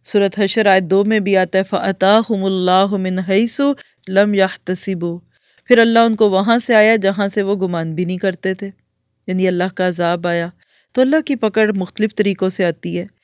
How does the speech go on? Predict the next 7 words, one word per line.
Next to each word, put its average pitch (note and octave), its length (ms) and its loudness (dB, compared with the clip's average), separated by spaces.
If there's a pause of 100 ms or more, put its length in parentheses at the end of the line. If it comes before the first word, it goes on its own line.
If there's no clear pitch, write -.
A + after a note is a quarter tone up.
(200)
القواعد G#3+ 760 4
جو A#3 120 4
ہے A#3 140 4 (100)
قاعدہ F3+ 500 4
کی G#3 120 -4
جمع E3 340 -4
ہے E3+ 220 -6